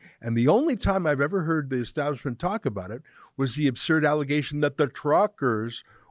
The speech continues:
were being organized by Vladimir Putin. They never talk about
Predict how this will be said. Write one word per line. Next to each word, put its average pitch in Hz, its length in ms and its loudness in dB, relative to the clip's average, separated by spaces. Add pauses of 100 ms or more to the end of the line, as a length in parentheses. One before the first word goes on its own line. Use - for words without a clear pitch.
were 131 120 2
being 139 280 2
organized 147 540 2
by 143 140 4
Vladimir 147 440 0
Putin. 131 460 -4 (640)
They 156 120 4
never 196 260 2
talk 180 300 0
about 156 180 0